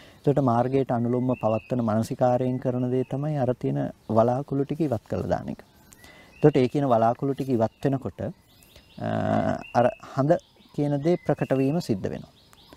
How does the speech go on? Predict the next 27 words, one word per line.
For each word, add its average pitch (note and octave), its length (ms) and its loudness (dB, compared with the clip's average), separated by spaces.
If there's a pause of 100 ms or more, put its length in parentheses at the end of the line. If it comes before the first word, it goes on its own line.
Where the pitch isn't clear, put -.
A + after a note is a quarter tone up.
(380)
එතකොට A#2 280 4
දැන්, G#2 300 0 (220)
අ, G#2+ 120 -4 (420)
අර G#2+ 240 2 (100)
ගෝත්‍ර A#2 460 2
භූසිතෙන් D#3 600 0
කරන්නේ C3 580 0 (480)
අර B2 200 4
කෙලෙස් C3 340 0
ධර්ම D#3+ 360 0
දුරු C#3 200 0
කිරීම D#3 320 0
නෙමෙයි, C3 340 4
මේක A#2 240 2
උපදින D3+ 520 4
දෙයක්. F#2 300 -8 (1400)
මේක A#2+ 160 2
බලෙන් C3+ 320 4
ගන්න B2+ 300 0
පුළුවන් C#3+ 320 -2
දෙයක් C#3 220 -2
නෙමෙයි C3+ 260 2
ගෝත්‍ර A2+ 320 -2
භූ G2+ 200 -4
අවස්ථාව F#2 460 -6
කියලා - 200 -12
කියන්නේ. - 300 -16